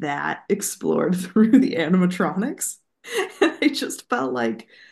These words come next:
there were moments where I was like, "Wait, how did we get from those children who were abducted to these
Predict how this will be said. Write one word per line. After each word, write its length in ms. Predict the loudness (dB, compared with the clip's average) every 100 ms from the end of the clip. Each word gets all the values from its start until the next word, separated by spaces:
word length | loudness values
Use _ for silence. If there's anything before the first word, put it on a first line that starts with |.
| _ _ _ _ _ _ _ _ 4
there 140 | 4
were 160 | 6 4
moments 480 | 4 4 2 0
where 100 | -2
I 40 | -2
was 120 | 0
like, 140 | -2 -4
"Wait, 280 | -4 -4 -4
how 680 | -12 -14 -12 -6 -4 -4 -4
did 220 | -4 -4
we 80 | -6
get 540 | -6 -6 -6 -8 -14
from 180 | -6 -2
those 180 | -2 -4
children 480 | -8 -4 -4 -2 -2
who 120 | 0
were 100 | 0
abducted 800 | -2 -4 -6 -4 -2 -2 -2 -6 -12 _ _ _ _ _ _
to 160 | -2 0
these 640 | 2 2 2 -2 -6